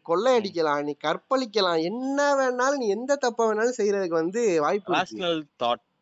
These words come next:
Speaker 1: இருக்காது,
Speaker 2: ரேஷனல் திங்கிங் will get
Speaker 1: இருக்காது.
Speaker 2: eliminated. ம், ம்.
Speaker 1: ரேஷனல் எல்லாம் விட்டுருப்பா,
Speaker 2: ம், ம்.
Speaker 1: ஜட்ஜ்மெண்டே உன்னால எடுக்க முடியாது.
Speaker 2: ம்.
Speaker 1: உன்னால எடுக்கவே முடியாது.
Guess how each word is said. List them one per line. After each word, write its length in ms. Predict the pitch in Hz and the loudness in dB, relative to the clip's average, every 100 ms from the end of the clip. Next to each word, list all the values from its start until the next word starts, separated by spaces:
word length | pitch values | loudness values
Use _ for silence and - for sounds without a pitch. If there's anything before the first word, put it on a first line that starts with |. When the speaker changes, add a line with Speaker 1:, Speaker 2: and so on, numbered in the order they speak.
| _ _ _ - | _ _ _ 0
Speaker 1:
இருக்காது, 560 | 262 285 - 277 196 | 2 2 2 2 2
Speaker 2:
ரேஷனல் 120 | 131 123 | -2 -6
திங்கிங் 120 | 131 | -8
will 180 | 113 107 | -10 -6
get 100 | 180 | -2
Speaker 1:
இருக்காது. 680 | 294 - 277 196 139 110 - | 0 2 2 2 -2 -8 -10
Speaker 2:
eliminated. 460 | 143 220 143 135 | -14 -12 -12 -10
ம், 20 | 104 | -14
ம். 220 | 101 120 | -16 -8
Speaker 1:
ரேஷனல் 540 | 143 214 330 320 349 | -2 2 2 2 2
எல்லாம் 240 | 277 302 294 | 2 2 2
விட்டுருப்பா, 720 | 247 240 214 160 151 165 214 - _ _ | 0 -6 -4 0 2 2 0 -6 _ _
Speaker 2:
ம், 80 | 107 | -14
ம். 400 | 107 104 104 101 _ | -12 -12 -14 -16 _
Speaker 1:
ஜட்ஜ்மெண்டே 760 | 123 196 247 247 339 349 277 339 | -6 -4 -4 -4 -2 -2 -2 0
உன்னால 320 | 294 269 269 | 0 2 2
எடுக்க 260 | 233 226 247 | 2 0 0
முடியாது. 480 | 202 143 110 98 _ _ _ | 0 0 -2 -10 _ _ _
Speaker 2:
ம். 220 | 101 98 95 _ _ _ - _ - | -14 -14 -16 _ _ _ -20 _ -6
Speaker 1:
உன்னால 500 | 135 170 247 208 220 | -2 2 2 2 0
எடுக்கவே 480 | 277 - 311 320 302 | -2 -4 -2 0 2
முடியாது. 580 | 240 269 269 156 110 | 2 4 2 0 -6